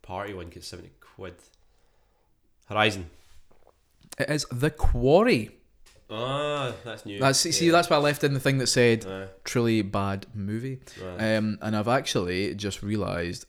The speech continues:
Speaker 2: that I have, uh, copied and pasted the same answer for two of them, so I'm gonna have
Speaker 1: <laughs>
Speaker 2: to <laughs> very quickly,
Speaker 1: Double check what it actually is.
Speaker 2: uh, bring up, uh, I'll just be one second. Um, number three. Nobody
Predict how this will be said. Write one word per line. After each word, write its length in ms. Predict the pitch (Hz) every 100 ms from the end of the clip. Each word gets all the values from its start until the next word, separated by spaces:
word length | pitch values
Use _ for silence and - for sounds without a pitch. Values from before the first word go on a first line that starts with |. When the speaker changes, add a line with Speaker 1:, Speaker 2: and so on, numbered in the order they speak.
| 98
Speaker 2:
that 220 | 90 -
I 160 | 92
have, 760 | 87 - 90 87 85 85 87 - -
uh, 280 | 87 98 101 _
copied 500 | - 87 - 90 90 - - -
and 220 | 85 87
pasted 500 | 85 80 - 92 98 -
the 100 | 113
same 300 | - 98 90
answer 460 | 50 87 - - -
for 260 | - - - -
two 200 | - 113
of 80 | 120
them, 220 | 147 214
so 200 | - -
I'm 160 | - -
gonna 160 | 101
have 240 | 131 110 -
Speaker 1:
<laughs> 0 |
Speaker 2:
to 440 | 123 180 156 175
<laughs> 0 |
very 340 | 151 180 185 170
quickly, 300 | - 147 143
Speaker 1:
Double 220 | 143 139
check 200 | 131 127
what 80 | 120
it 40 |
actually 340 | 117 117 113 104
is. 200 | - 117
Speaker 2:
uh, 240 | 117 113 113
bring 220 | 120 120
up, 180 | 110 104 - -
uh, 60 |
I'll 360 | 101 92 98 98
just 220 | 101 95
be 140 | 107
one 240 | 95 98 98
second. 640 | - 92 92 139 190 196
Um, 540 | 104 85 85 85 85 82 _ _
number 260 | 110 95 98
three. 500 | - 170 190 113 - _ _ _ -
Nobody 680 | 110 135 220 240 127 -